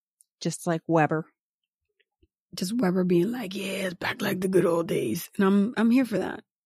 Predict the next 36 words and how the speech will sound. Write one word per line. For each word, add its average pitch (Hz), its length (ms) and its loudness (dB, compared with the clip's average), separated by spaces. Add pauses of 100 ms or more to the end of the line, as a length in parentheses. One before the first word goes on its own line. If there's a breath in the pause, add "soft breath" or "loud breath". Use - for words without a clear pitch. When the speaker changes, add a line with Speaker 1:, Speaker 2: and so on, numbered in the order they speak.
(120)
Speaker 2:
I'm 196 100 0
here 190 140 6
Speaker 1:
Mm-hmm. 233 80 4
Speaker 2:
for - 60 -6
that, - 160 -10 (220)
Nicole. 180 380 -6 (400 loud breath)
Speaker 1:
I'm 165 220 -2
so 190 140 0
Speaker 2:
Um, 185 120 4
Speaker 1:
here 175 80 -2
for - 60 -10
Speaker 2:
because, 226 240 4
Speaker 1:
it. - 20 2
Speaker 2:
yeah, 277 140 4
because 185 220 2
the 196 100 2
interns 202 380 2
need 180 200 4
it. 160 160 -4 (140)
So 170 600 -2
I'm 180 120 -2
excited 156 340 -6
for 156 80 -10
that. 143 160 -12 (240 loud breath)
Oh, 269 240 2 (200)
and 202 140 2
Amelia 196 480 4
in 175 120 6
the 175 80 0
pre-, - 320 0
in 175 140 4
the 160 80 0
promo, 220 340 2
we're 170 120 2
seeing 180 300 2
Amelia 170 640 2